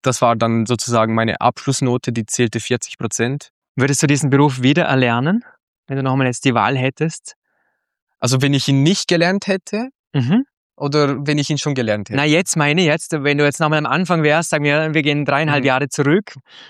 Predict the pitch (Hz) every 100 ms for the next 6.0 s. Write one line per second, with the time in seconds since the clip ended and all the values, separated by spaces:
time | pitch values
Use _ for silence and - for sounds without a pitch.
0 | _ 147 156 - 151 151 156 147 135 143
1 | 151 151 151 147 143 127 160 147 170 156
2 | 160 175 185 147 147 196 170 165 147 165
3 | 165 - 135 - 131 - 123 120 123 -
4 | 104 135 170 180 180 175 160 147 156 -
5 | 147 139 135 117 120 123 110 110 123